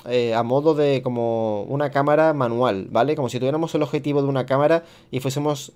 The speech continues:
eh, girándolo para que fuese, eh, enfocando precisamente, ¿vale? Esto, por ejemplo,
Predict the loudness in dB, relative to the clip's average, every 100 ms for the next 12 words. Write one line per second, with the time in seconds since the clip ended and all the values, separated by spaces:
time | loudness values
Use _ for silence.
0 | -6 -6 -4 -2 0 2 4 2 -2 _
1 | _ _ 4 4 2 0 0 0 2 2
2 | 2 -2 -4 -2 0 -4 -8 -12 -18 -6
3 | -4 -2 0 2 4 6 6 2 -2 -2
4 | 0 -4 -2 -4 -2 0 2 2 0 0
5 | 2 0 0 0 2 2 0